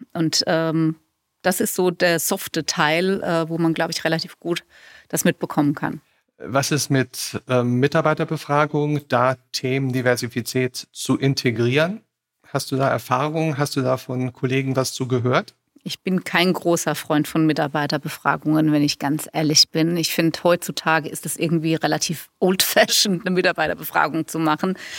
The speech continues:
Speaker 1: Da geht's eher um, ähm, ja, schnelles Feedback, Sachen zu liken. Also, ja, so, also ich, wenn du sagst Mitarbeiterbefragung, denke ich spontan hier, da kommt irgendwie so eine externe Firma rein, macht so eine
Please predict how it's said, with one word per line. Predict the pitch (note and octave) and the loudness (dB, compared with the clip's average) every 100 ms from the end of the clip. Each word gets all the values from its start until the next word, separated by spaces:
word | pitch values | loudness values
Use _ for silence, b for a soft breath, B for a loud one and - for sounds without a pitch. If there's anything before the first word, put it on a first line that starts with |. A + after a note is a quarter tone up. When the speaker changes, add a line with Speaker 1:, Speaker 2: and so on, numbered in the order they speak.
| B B B | B B B
Speaker 1:
Da | F3 | -2
geht's | - F#3 F3 - | 2 2 0 -2
eher | F3 F3+ F#3+ F3+ F3 | 2 4 4 4 2
um, | - E3+ E3 E3 D#3 | -2 -2 -2 -2 0
ähm, | D#3+ D#3 D#3+ D#3+ - _ | 0 2 0 -2 -10 _
ja, | F3 D3+ D3+ - _ _ _ _ _ _ | 0 2 2 -2 _ _ _ _ _ _
schnelles | - F3 F3+ F3+ - | 0 2 4 2 0
Feedback, | F3+ - D#3+ D3+ - - | -6 -4 -2 -2 -8 -12
Sachen | - - E3+ F#3+ | -6 -2 2 2
zu | - | 4
liken. | D#3 C#3+ D#3 F#3+ - D#3+ D3 D3 | 4 4 2 -2 -2 0 2 2
Also, | - D3 D3+ D3 C#3 B B B B B B _ _ _ _ _ _ _ A#2 - | 0 -2 0 -2 -4 B B B B B B _ _ _ _ _ _ _ -18 -4
ja, | D#3 D3 D3+ | 0 0 -2
so, | - - | -8 -8
also | - D3 | -6 -2
ich, | D#3 - D#3 - | -2 -4 -8 0
wenn | - A#3 | 4 4
du | |
sagst | A3+ - - | 4 2 4
Mitarbeiterbefragung, | - C4+ C#4+ G3+ F3+ F3 - D3+ D3+ E3 D#3+ | 4 6 4 2 0 0 2 2 2 0 0
denke | D3 | 0
ich | E3+ | 0
spontan | - D#3+ - D3+ D#3+ | 2 0 2 2 2
hier, | E3 | 2
da | D#3 | 0
kommt | - E3 - | -2 -2 0
irgendwie | D#3+ E3 D#3 | 0 0 2
so | D#3+ | 2
eine | D#3 D#3 | 2 0
externe | - - D3+ | -4 0 0
Firma | D3 E3+ E3 D#3 | 2 2 2 2
rein, | D#3 D#3 | 2 2
macht | D#3 - | 0 0
so | E3+ | -2
eine | D#3+ D#3+ | 0 0